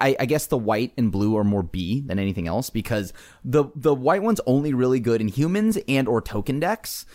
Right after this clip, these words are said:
The blue one, okay, so if, if a scry is half a card, you scry two, you pay five to draw one.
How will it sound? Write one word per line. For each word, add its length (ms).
The 100
blue 280
one, 260
okay, 260
so 140
if, 280
if 100
a 60
scry 480
is 120
half 340
a 60
card, 400
you 80
scry 400
two, 160
you 160
pay 160
five 400
to 80
draw 180
one. 520